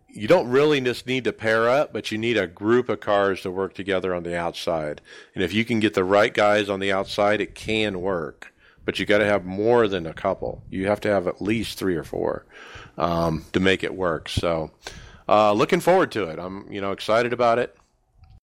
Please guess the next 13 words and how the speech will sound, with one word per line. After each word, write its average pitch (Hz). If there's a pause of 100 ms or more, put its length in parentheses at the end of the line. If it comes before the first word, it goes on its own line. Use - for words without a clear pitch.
(580)
Uh, 101
also, 139
I 139
wanna 117
make 107
sure 120
that - (260)
you 120
understand 113
the -
podcast 117
is 101
available 104